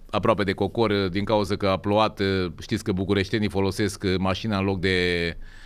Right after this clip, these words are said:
de umbrelă și se blochează traficul. E și o zonă mai aglomerată aici. Eu mi-am, am plecat de la birou la ora care plec vinerea, întotdeauna când mă întâlnesc cu Ștefan și, din păcate, s-a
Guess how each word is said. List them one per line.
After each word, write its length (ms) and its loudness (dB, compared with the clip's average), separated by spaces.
de 140 4
umbrelă 460 4
și 160 -4
se 140 0
blochează 420 2
traficul. 440 2
E 20 2
și 100 -4
o 60 4
zonă 220 2
mai 120 2
aglomerată 520 2
aici. 220 0
Eu 240 2
mi-am, 320 0
am 140 0
plecat 260 2
de 60 2
la 100 4
birou 320 2
la 140 4
ora 220 2
care 240 0
plec 220 0
vinerea, 300 2
întotdeauna 360 0
când 120 -4
mă 60 0
întâlnesc 300 0
cu 80 -4
Ștefan 420 2
și, 420 -2
din 160 2
păcate, 380 2
s-a 640 2